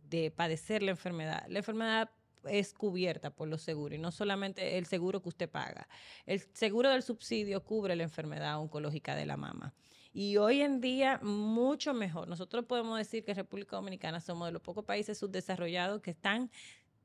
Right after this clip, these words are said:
tratando a las pacientes en todos sus aspectos, porque también se está tratando la parte física de la enfermedad. O sea, nosotros estamos reconstruyendo a la paciente con cobertura de seguros, que eso, eh, hace un año, eh, que vinimos, hicimos este tema, hace dos años,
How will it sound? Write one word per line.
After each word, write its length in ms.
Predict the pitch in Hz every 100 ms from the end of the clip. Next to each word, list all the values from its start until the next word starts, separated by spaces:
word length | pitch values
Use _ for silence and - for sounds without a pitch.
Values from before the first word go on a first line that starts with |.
| _
tratando 520 | 226 196 196 220 277
a 40 | 294
las 100 | 269
pacientes 580 | 214 - 190 175 185 202
en 120 | 202
todos 240 | 233 240
sus 200 | 220 202
aspectos, 580 | 170 - 214 220 - -
porque 380 | - 180 180 180
también 480 | - 156 165 190 226
se 100 | 208
está 220 | - 170
tratando 440 | 170 175 160 160
la 160 | 156 -
parte 360 | 165 175 180
física 720 | 180 - 262 - 214 - 160 165
de 260 | - 165
la 100 | 160
enfermedad. 580 | 151 - 160 156 - - -
O 40 |
sea, 200 | - 160
nosotros 400 | 165 - 208 262
estamos 360 | 240 220 233 208
reconstruyendo 640 | 196 196 185 185 175 196
a 20 |
la 100 | 202
paciente 380 | 233 226 202 226
con 160 | 196 170
cobertura 540 | 180 165 160 240 190
de 80 | 147
seguros, 420 | 147 139 147 143
que 140 | 175
eso, 320 | 170 - 226 - - - - - -
eh, 240 | - 185
hace 400 | 170 190 - 233
un 140 | 233
año, 560 | 226 226 226 226 214 -
eh, 160 | 190 190
que 100 | 190
vinimos, 340 | 180 208 220
hicimos 300 | 202 220 208
este 160 | 202 190
tema, 300 | 202 196 185
hace 160 | 208
dos 200 | 202 -
años, 460 | 185 165 165 156